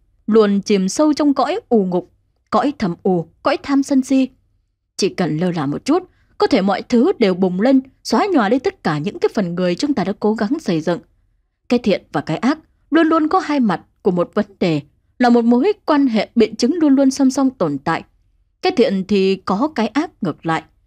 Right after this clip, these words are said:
và cái ranh giới giữa chúng lúc nào cũng chỉ mỏng manh. Chỉ cần một vệt nhỏ cũng có thể bước chân sang cấm kỵ, không thể quay đầu. Tôi tự hỏi mình là ai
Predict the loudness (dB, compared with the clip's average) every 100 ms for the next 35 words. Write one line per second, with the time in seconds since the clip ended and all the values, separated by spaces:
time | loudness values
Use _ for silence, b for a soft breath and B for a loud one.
0 | _ _ _ -6 -4 -2 -4 -4 -6 -4
1 | -2 -4 -2 -2 -2 -4 _ _ -2 0
2 | 0 -2 -2 -4 -4 -4 -4 -2 -4 -2
3 | 0 -2 -4 _ _ _ _ -4 -2 0
4 | 0 0 -2 -6 _ _ _ -2 0 0
5 | -4 -2 -2 -4 -6 -4 -4 -10 _ _
6 | _ -2 0 0 -2 -4 0 0 0 -2
7 | -4 -4 -10 -6 -4 -4 -6 -6 -6 -4
8 | -6 -6 _ -4 0 0 -2 -4 -2 -2
9 | -2 -4 _ _ _ _ _ _ _ _
10 | _ _ -2 2 0 0 -4 -6 -6 -6
11 | -2 0 0